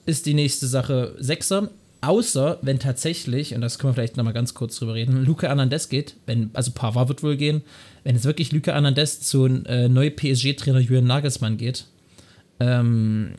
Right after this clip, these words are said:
was sich ja gerade wo abzeichnet, fänd ich ganz komisch, ehrlich gesagt, dass Nagelsmann zu P S G geht. Ähm, und wenn wirklich Hernandez dahin gehen sollte,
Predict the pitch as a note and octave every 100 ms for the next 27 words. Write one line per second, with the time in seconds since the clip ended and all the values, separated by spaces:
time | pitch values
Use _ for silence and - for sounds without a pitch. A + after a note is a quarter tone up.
0 | - G1+ - - - - - - - _
1 | - B2 A2 - - B2 B2 A#2 A#2+ A#2+
2 | A#2 B2+ - B2 A2+ B2+ B2 - A#2+ C3+
3 | - - - A2 - - A#2+ A2+ G#2+ A2+
4 | B2 A#2 G#2 A2+ A2+ A#2+ A#2 A#2+ A2 B2
5 | C3 C3 - - - - - - - _
6 | - C3+ C3+ C3+ C3+ B2 _ _ _ _
7 | _ _ _ _ _ _ _ _ _ _
8 | _ _ C3 C3+ F3 E3+ D#3 C3+ C#3+ C3+
9 | C#3 C3+ B2 A2+ G#2+ G#2 G#2+